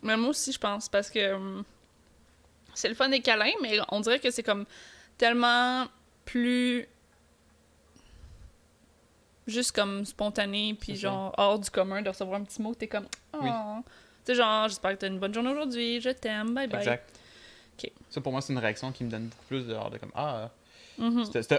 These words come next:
Speaker 2: Ah! » là que tu dis.
Speaker 1: Ok.
Speaker 2: Question deux.
Speaker 1: Euh, je lis. Euh, c'est, c'est plus significatif pour moi quand, euh, je passe du temps tout seul avec mon partenaire.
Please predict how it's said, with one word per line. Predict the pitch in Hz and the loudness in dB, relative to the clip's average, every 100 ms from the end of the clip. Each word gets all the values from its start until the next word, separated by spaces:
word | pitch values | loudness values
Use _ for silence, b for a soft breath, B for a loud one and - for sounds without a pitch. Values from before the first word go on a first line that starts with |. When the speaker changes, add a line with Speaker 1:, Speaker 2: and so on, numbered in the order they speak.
| - | 6
Speaker 2:
Ah! » | 160 135 117 | 6 6 6
là | 123 | 4
que | 123 107 | 2 -2
tu | - | -8
dis. | 113 113 131 | -10 -8 -4
Speaker 1:
Ok. | 240 247 - | 2 2 2
Speaker 2:
Question | 165 160 202 | 0 4 4
deux. | 185 - - | 2 -2 0
Speaker 1:
Euh, | 202 - | 0 0
je | 220 | -4
lis. | 214 302 605 b b b b _ _ - - | -2 -2 -4 b b b b _ _ 0 4
Euh, | 233 226 226 233 | 8 8 8 6
c'est, | 240 294 277 - - | 4 4 2 0 -10
c'est | 247 - | -4 0
plus | 262 311 | 0 0
significatif | 359 330 294 - 302 - 311 | 2 2 2 4 2 2 0
pour | 277 254 | 2 6
moi | 262 277 | 6 4
quand, | - 254 262 302 B B B - | 4 4 4 0 B B B 4
euh, | 214 214 214 220 208 214 | 6 6 6 6 4 4
je | 220 | 2
passe | 220 254 269 226 | 4 4 4 0
du | |
temps | - 254 262 | 2 2 2
tout | 254 | 0
seul | - 269 | 4 6
avec | 247 214 214 | 6 4 4
mon | 226 | 2
partenaire. | 220 220 - 208 196 214 330 349 - | 4 2 2 0 2 2 2 0 -6